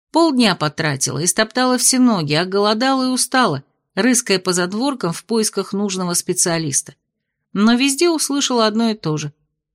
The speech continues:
Пришлось признать своё поражение и, скрипя сердце, покинуть Ладогу, чтобы сообщить четвероногому приятелю, что ничего не вышло. Единственное, о чём я пожалела, это о том, что не успела попрощаться с Лукой,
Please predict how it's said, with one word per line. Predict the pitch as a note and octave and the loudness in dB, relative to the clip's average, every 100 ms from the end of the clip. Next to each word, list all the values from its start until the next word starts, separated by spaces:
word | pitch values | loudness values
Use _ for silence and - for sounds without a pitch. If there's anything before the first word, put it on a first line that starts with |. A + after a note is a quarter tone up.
| _ | _
Пришлось | _ C4+ D4+ F#4+ F#4 | _ 0 4 4 4
признать | - C4 A#3+ A#3+ G3 | 4 2 4 4 4
своё | - E3 F3 | 2 2 0
поражение | E3+ F3 G3+ D4 C#4+ B3+ | 0 2 2 4 6 6
и, | A#3+ | 4
скрипя | - G3+ A3+ C4+ B3+ | 2 0 0 0 2
сердце, | - C#4+ C4+ - A3+ | 2 2 0 2 2
покинуть | A3 G3+ G#3 - B3+ F3 D3 | 0 -2 -2 -2 0 0 -2
Ладогу, | D3+ D#3 F3+ C#4 A#3+ B3 | 0 0 0 -2 0 0
чтобы | - A3+ G3 | 0 0 2
сообщить | F#3+ F#3 F3 - B3 | 2 0 -2 -2 0
четвероногому | - F3 F3+ F3+ G3+ F3+ E3+ D#3+ | -2 -2 -2 0 0 -2 -4 -4
приятелю, | E3+ G3+ C4+ C4 A3 G#3 | -2 0 0 2 2 2
что | - E3 | 0 -2
ничего | D#3+ D3+ F3 G3+ | -2 -2 -2 0
не | F3+ C#3 | 0 0
вышло. | C3+ - C#3 C#3+ _ _ _ _ _ _ _ | -2 -4 -6 -18 _ _ _ _ _ _ _
Единственное, | F3+ G#3 G#3 A#3+ A3+ G3 F3+ E3+ | -2 0 4 2 2 0 0 -2
о | |
чём | F3 G#3+ | 0 0
я | F3+ F3 | 0 -2
пожалела, | F3+ F3 F3+ G#3+ C4 F3 C#3+ _ _ _ _ | -2 -2 0 0 0 -2 -6 _ _ _ _
это | A3 A#3+ A#3 A3+ | 0 0 2 0
о | |
том, | A3 B3+ | 2 0
что | B3 G#3 | 0 0
не | G#3 | 0
успела | G#3 - A#3 G#3+ | 0 -2 2 0
попрощаться | G3 F#3+ G3 F#3 G3+ F#3+ G3 | 0 -2 -2 0 0 0 0
с | F#3 | 0
Лукой, | G3+ G3 A#3 G3 | 0 -2 -2 -2